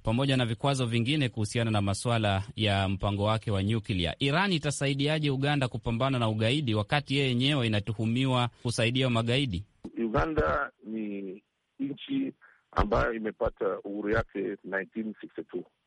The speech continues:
Speaker 2: Leo Uganda ni nchi ambayo imekomaa.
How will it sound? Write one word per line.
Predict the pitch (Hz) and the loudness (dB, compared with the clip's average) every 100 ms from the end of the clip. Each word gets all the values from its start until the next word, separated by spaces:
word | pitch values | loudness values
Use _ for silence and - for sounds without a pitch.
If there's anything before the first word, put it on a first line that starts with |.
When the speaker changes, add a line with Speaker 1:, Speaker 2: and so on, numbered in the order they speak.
| _ _ _ _ _ _ | _ _ _ _ _ _
Speaker 2:
Leo | - 127 170 175 | 0 2 4 2
Uganda | 160 139 120 135 | 0 -2 -2 -2
ni | 127 110 107 - _ - - | -2 -6 -10 -14 _ -20 -14
nchi | - 139 - - 127 | -6 -6 -8 -4 -2
ambayo | 110 120 120 117 113 | 0 0 2 0 -2
imekomaa. | 107 101 - 101 104 104 | -4 -8 -8 -6 -2 -2